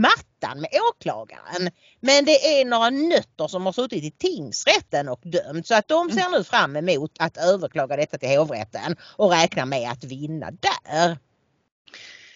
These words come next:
Speaker 2: Det hoppas vi sannoliken, för det är en helt idiotisk, eh, dom, och precis som du konstaterade i fredags, vi,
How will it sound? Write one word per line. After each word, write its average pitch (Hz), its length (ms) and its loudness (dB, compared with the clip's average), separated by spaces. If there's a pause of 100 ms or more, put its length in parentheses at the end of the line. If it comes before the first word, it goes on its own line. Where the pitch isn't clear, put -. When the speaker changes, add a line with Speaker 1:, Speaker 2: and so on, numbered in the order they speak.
(200)
Speaker 2:
Det 208 100 4
hoppas 247 460 4
vi 190 360 4
sannoliken, 180 800 0
för 185 100 -4
det 180 80 2
är 175 140 4
en 170 80 -2
helt 175 400 -4
idiotisk, 165 920 -2
eh, 180 180 4
dom, 180 480 0 (220)
och 175 260 2 (280)
precis 175 160 -4
som 165 100 -4
du 160 100 0
konstaterade 147 840 0
i 147 120 0
fredags, 160 800 2
vi, 202 520 2